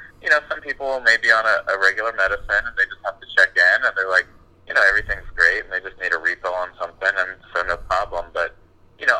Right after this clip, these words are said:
obviously if they need their physical and their yearly labs, different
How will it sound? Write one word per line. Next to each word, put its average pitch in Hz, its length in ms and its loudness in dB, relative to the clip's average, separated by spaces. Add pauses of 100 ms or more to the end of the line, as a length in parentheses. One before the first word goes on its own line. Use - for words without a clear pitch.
obviously 107 400 -2
if - 80 -8
they 95 120 -4
need 95 160 -16
their 92 140 -2 (100)
physical 92 460 -6
and 90 80 -14
their 87 320 4
yearly 87 360 0
labs, 123 420 0 (640)
different 92 320 -2